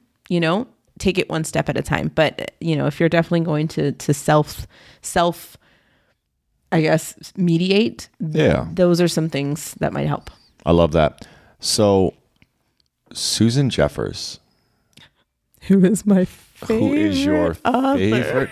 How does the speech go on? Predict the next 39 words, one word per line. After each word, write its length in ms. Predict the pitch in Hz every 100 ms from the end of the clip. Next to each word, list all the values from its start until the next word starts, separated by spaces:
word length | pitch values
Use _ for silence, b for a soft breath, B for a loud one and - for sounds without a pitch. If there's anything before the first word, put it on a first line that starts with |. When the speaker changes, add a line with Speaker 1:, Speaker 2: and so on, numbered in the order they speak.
| -
Speaker 2:
author? 440 | 80 78 - 67
Speaker 1:
Was 140 | 311 269
that 140 | 277
on 160 | 381 262
this 180 | 240
episode 380 | 294 277 330 330
or 40 | 302
Speaker 2:
No, 240 | - -
Speaker 1:
a 20 |
Graham 180 | 180 180
Speaker 2:
it 80 | 220
was 160 | 180 165
Speaker 1:
Fam 80 |
Speaker 2:
on 60 | 165
Speaker 1:
episode? 140 | 185 185
Speaker 2:
Graham 280 | 175 170 170
Fam, 260 | - - -
so 140 | 220
Speaker 1:
Oh, 140 | 233
Speaker 2:
everyone 380 | 226 185 175 185
Speaker 1:
Graham 0 |
Speaker 2:
doesn't 80 | 170
Speaker 1:
Fam. 280 | 165 165 165
Speaker 2:
know 120 | 160
this. 260 | 170 76 -
But 140 | 95 87
listen, 440 | 98 - 95 90
Speaker 1:
You 80 | 240
gotta 220 | 196 95
Speaker 2:
I 320 | 85 107 131
Speaker 1:
listen. 160 | 160 156
Speaker 2:
talk 240 | 98 90 92
about 260 | 87 -
Susan 540 | - - 95 95 101 92
Jeffers 460 | 85 80 80 78
so 460 | - - 90 90 92
much 300 | 85 78 -
with 160 | 73
fear. 460 | - 71 71 69